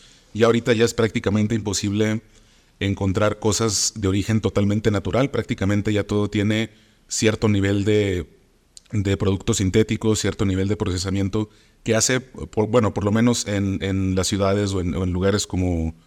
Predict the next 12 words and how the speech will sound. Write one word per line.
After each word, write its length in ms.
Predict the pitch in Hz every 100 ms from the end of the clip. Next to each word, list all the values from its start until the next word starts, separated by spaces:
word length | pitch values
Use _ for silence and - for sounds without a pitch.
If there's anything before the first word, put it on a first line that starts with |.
| _ _ _
eh, 120 | - -
pues, 200 | 117 - -
eh, 540 | 113 104 107 104 101
metrópolis 600 | 107 104 107 101 107 101 98
y 40 |
todo 200 | 107 107
esto, 320 | 98 107 107 - _ _
muy 240 | - 123 131
difícil 420 | 110 117 113 110
conseguir, 440 | 104 95 95 101
por 140 | - 104
ejemplo, 560 | 101 104 107 107 110